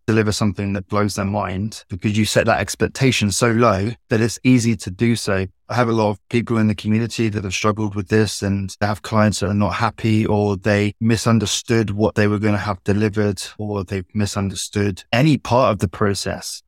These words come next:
even during those initial sales conversations. Being able to set that expectation is super, super important. And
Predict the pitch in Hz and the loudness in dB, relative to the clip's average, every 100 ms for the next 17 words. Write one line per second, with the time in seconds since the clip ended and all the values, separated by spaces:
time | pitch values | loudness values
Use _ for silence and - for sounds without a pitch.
0 | _ - 120 123 104 95 - 101 101 95 | _ -4 0 0 -2 -4 -2 -2 -2 -8
1 | - 95 - 101 95 95 95 107 110 107 | -8 -8 -4 -2 -2 -6 -6 -2 -2 -2
2 | - 95 98 90 87 90 90 - - 104 | -8 -8 -8 -8 -8 -10 -10 -12 -10 0
3 | 127 139 139 123 - - 123 - 95 92 | 4 4 2 0 -4 -2 -2 0 -2 -2
4 | - - - 104 - 127 143 - - 104 | -4 -8 -4 -4 -2 -2 -4 -8 -6 -2
5 | 123 113 104 - 110 - 95 90 107 104 | 0 0 -2 -2 -2 0 -4 -2 -2 0
6 | 98 98 104 | 0 -4 -6